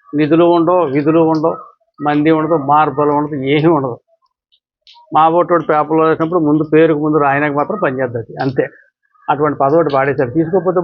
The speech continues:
బాగోదు. ఏదో యదం చెడినా ఫలితం దక్కాలని సామెత ఉన్నట్టు యదం చెడిపోయాడు, ఫలితం ఏదో దక్కాలి కదా. ఈ ఏదో వెళ్ళి మొత్తం మీద ఆ పదవిని తీసుకున్నాడు, ఏదో సింపుల్గా నామినేషన్ ప్రమాణ స్వీకారం చేసి వచ్చేసాడు, అంతే.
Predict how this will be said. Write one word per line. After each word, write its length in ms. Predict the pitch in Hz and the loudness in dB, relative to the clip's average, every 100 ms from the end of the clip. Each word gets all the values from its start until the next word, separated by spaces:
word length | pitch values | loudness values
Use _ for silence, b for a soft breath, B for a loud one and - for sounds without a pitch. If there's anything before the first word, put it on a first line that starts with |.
| 165 | 0
బాగోదు. 360 | 165 165 160 - - - - - _ _ _ _ _ _ _ _ _ _ _ 165 | 0 0 -2 -6 -14 -20 -20 -20 _ _ _ _ _ _ _ _ _ _ _ -2
ఏదో 100 | 156 135 | 0 2
యదం 220 | 135 156 165 165 170 - | 2 0 -2 -4 -8 -2
చెడినా 260 | 170 170 175 | 0 2 0
ఫలితం 280 | 151 147 170 165 | 0 0 0 0
దక్కాలని 380 | 165 170 165 165 | 0 0 0 0
సామెత 260 | 147 147 147 | 0 -2 -2
ఉన్నట్టు 320 | 151 147 147 175 233 135 | -2 -2 -2 -2 -2 0
యదం 180 | 151 185 | 2 2
చెడిపోయాడు, 460 | 170 160 185 131 123 _ - - - | 2 2 2 0 -4 _ -20 -12 -4
ఫలితం 260 | 143 143 175 | -2 2 2
ఏదో 80 | 175 | 2
దక్కాలి 280 | 156 - 175 175 | 0 0 -2 0
కదా. 120 | 185 196 _ _ _ _ 202 | -2 -4 _ _ _ _ -6
ఈ 20 | 196 170 | 0 2
ఏదో 100 | 175 180 | 2 2
వెళ్ళి 140 | 170 190 | 2 0
మొత్తం 200 | 156 - 165 | -2 -2 -2
మీద 120 | 175 151 | 0 0
ఆ 60 | 147 156 | 0 0
పదవిని 280 | 143 156 151 | -2 -2 -2
తీసుకున్నాడు, 440 | 139 - 139 127 - - - - _ - | -6 -6 -6 -6 -8 -14 -18 -20 _ -6
ఏదో 100 | 147 151 | -2 -2
సింపుల్గా 340 | 156 131 147 151 143 | -2 -2 -2 0 0
నామినేషన్ 480 | 135 139 120 120 113 - - - | 0 -2 -4 -6 -10 -20 -20 -6
ప్రమాణ 220 | 147 156 135 | -2 -2 -2
స్వీకారం 300 | 151 151 139 | -2 -2 -2
చేసి 140 | 135 165 | -4 -2
వచ్చేసాడు, 340 | 135 127 131 156 | -4 -4 -2 -2
అంతే. 180 | 170 147 | 0 -2